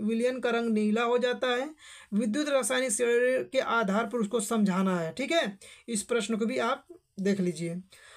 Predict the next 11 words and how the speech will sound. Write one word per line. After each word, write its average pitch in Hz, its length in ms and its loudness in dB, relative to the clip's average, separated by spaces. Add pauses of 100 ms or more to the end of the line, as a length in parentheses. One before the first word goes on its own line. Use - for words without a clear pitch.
(160)
अगला 262 280 4
देखिए 294 340 -2
कि 294 120 -6
निम्न 262 220 -4
अभिक्रिया 240 540 -2
में 262 120 0
यक्स 240 440 0 (400)
तथा 240 180 2
वाई 226 300 4
क्या 254 300 2
है, 285 260 2